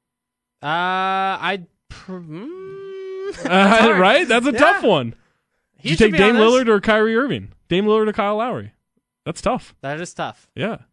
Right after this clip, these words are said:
Speaker 1: Uh,
Speaker 2: I think
Speaker 1: yeah.
Speaker 2: I'd go Kyrie over Dame.
Speaker 1: Would you go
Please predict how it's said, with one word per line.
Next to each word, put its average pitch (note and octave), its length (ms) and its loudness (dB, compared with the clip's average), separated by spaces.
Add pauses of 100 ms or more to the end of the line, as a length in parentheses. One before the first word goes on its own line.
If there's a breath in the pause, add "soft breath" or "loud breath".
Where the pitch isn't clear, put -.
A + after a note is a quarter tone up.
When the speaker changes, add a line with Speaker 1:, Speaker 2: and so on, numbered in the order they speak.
(320)
Speaker 1:
Uh, C3+ 320 -6
Speaker 2:
I G3+ 100 2
think C4+ 180 0
Speaker 1:
yeah. D4 80 4
Speaker 2:
I'd A3+ 80 0
go G#3+ 100 2
Kyrie F3 360 2
over D3 180 0
Dame. C3 420 -4 (880)
Speaker 1:
Would B2+ 100 -16
you C3+ 60 -12
go B2+ 240 -8